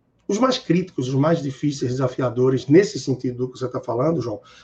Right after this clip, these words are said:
era o Haiti e a Bolívia, né? O Haiti, o mais pobre das Américas, e a Bolívia, o mais pobre da América do Sul. Eu me lembro que durante o período que eu morei na Bolívia, teve um período que tinha um boato de que o banco que a gente tinha conta e que a empresa operava muito ia fechar.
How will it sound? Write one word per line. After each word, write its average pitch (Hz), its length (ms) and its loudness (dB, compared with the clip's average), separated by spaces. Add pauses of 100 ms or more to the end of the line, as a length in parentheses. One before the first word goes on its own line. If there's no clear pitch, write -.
(140)
era 139 320 6
o 143 100 6
Haiti 151 400 4
e 226 60 4
a 202 60 6
Bolívia, 151 560 4 (460)
né? 127 240 0 (240)
O 151 40 2
Haiti, 147 300 4
o 185 40 10
mais 160 220 6
pobre 139 400 0
das 131 260 0
Américas, 139 680 -2 (200)
e 175 80 6
a 160 60 6
Bolívia, 160 400 6
o 180 40 2
mais 180 120 2
pobre 170 280 0
da 175 80 0
América 170 260 4
do 170 80 6
Sul. 139 220 2
Eu 127 60 4
me 147 100 2
lembro 190 180 2
que - 80 -12
durante 180 240 4
o - 40 -16
período 160 260 4
que - 80 2
eu 151 40 4
morei 151 380 8
na 139 140 4
Bolívia, 127 600 2 (400)
teve 147 200 8
um 160 60 4
período 165 320 10
que 170 80 -6
tinha 170 160 0
um - 20 4
boato 156 320 4
de 156 60 -2
que 185 120 -2
o 185 60 6
banco 180 380 4
que 165 100 0
a - 20 2
gente 139 220 -2
tinha 139 180 -2
conta 147 280 -4
e 139 40 -8
que - 80 -8
a 139 40 -2
empresa 151 380 0
operava 135 360 -2
muito 147 260 4
ia 185 100 6
fechar. 135 440 2